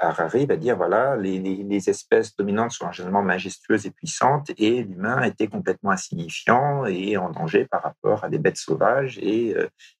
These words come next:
et donc il, il devait très certainement, euh, avoir peur, et, et donc il a, il a vu cette nature craintive, euh, et cetera, donc, euh, un peu violente,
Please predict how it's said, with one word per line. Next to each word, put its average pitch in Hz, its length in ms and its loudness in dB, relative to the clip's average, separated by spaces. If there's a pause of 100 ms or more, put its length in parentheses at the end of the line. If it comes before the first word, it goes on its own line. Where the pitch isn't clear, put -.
et - 40 -10
donc 135 420 2
il, 175 200 -8 (420)
il 190 80 2
devait - 180 4
très - 200 2
certainement, 101 840 0
euh, 87 220 -4 (480)
avoir 85 320 0
peur, 120 540 2
et, 85 340 0
et 90 100 -4
donc 98 320 0
il 78 100 -2
a, 85 200 4
il 85 120 -2
a 80 60 2
vu 90 160 -4
cette - 340 -16 (180)
nature - 440 -4
craintive, 131 880 0
euh, 90 300 0
et - 140 -6
cetera, 110 640 0
donc, 90 200 -12 (140)
euh, - 80 -6
un - 160 -12
peu - 60 0
violente, 131 500 0